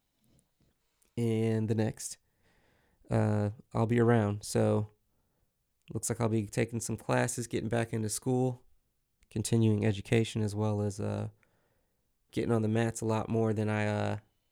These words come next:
than I have lately. Been doing some training over at Gracie, uh, Gracie Baja Princeton, or North Princeton, with, uh, lead in-, uh, <clears throat> lead, or the head coach, head instructor,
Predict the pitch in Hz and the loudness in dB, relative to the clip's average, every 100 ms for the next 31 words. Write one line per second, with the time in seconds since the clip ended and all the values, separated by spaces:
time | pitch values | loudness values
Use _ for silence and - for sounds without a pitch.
0 | _ _ _ _ 113 113 107 113 113 110 | _ _ _ _ -2 0 2 4 4 2
1 | - _ _ _ - 110 113 123 123 123 | -4 _ _ _ 0 4 4 6 2 0
2 | _ _ _ _ 123 120 123 117 117 120 | _ _ _ _ 2 4 4 4 0 2
3 | 117 113 110 107 107 117 110 - 110 107 | 2 2 0 0 -4 -2 -4 -4 -4 -4
4 | - 110 107 104 117 113 113 113 113 110 | -6 -6 -6 -4 -4 -2 2 2 2 0
5 | - 113 - 123 123 - _ - 104 104 | 0 0 2 0 -2 -6 _ -2 0 2
6 | 113 117 - 113 - 117 113 - - _ | 4 4 6 6 6 2 2 -6 -20 _
7 | _ _ _ _ 113 113 107 104 - _ | _ _ _ _ -6 0 0 0 -4 _
8 | _ - 113 117 113 107 - 113 110 107 | _ -6 0 2 2 -2 -4 -2 0 0
9 | 107 - 160 131 117 123 123 - _ _ | -4 -4 -2 0 -2 -2 -2 -4 _ _
10 | _ - 110 - 127 - 113 113 - 120 | _ 0 0 2 0 4 2 2 2 2
11 | 110 - 113 110 110 | 4 2 2 4 0